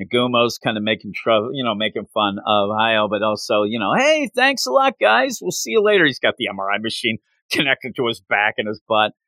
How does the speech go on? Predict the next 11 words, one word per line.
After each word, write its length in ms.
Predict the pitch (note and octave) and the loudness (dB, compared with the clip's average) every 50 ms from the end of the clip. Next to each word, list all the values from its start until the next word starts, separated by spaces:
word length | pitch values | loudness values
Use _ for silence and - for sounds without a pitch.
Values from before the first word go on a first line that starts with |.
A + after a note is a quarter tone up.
| _ _ _ - | _ _ _ -4
and 260 | C#3 D3 C#3+ C3 G#2+ | -2 -2 -2 -4 -2
goes 400 | - C3 B2+ B2+ B2+ A#2 - - - - | 0 2 2 2 2 0 -4 -10 -6 -2
out. 280 | A2+ A#2+ A2+ A2+ - _ _ - | 0 2 2 0 0 _ _ -4
But 320 | - C3 C3 A#2+ A2 G#2 - _ _ _ _ _ _ _ _ _ _ _ _ _ - | 0 2 2 2 2 0 -2 _ _ _ _ _ _ _ _ _ _ _ _ _ -2
with 180 | A2+ B2+ B2 - | -2 -2 0 0
that, 160 | C#3+ C#3 - | -2 -2 -2
you 80 | - G#2 | -4 -4
get 200 | - A2 A2 - | -2 -2 -2 -2
some 180 | - - C3+ C3 | -4 -8 -8 -8
feels 460 | - - C3+ C#3 F#3 G3 E3+ - - - | -8 -8 0 2 2 2 2 0 -4 -8
here. 260 | - - - E2 E2 | -8 -10 -12 -12 -14